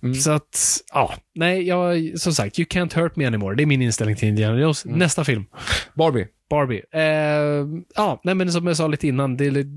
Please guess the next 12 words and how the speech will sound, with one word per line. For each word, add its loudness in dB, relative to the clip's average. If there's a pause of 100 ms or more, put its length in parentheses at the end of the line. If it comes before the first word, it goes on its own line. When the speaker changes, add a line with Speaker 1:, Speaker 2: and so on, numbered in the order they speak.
Speaker 2:
jag, 2
jag -2
vet -2
inte -2
riktigt -2
vad 2
det 2
är, 0 (460)
men 0
exalterad 0 (240)
Speaker 1:
Mm. 2 (160)
Speaker 2:
över 0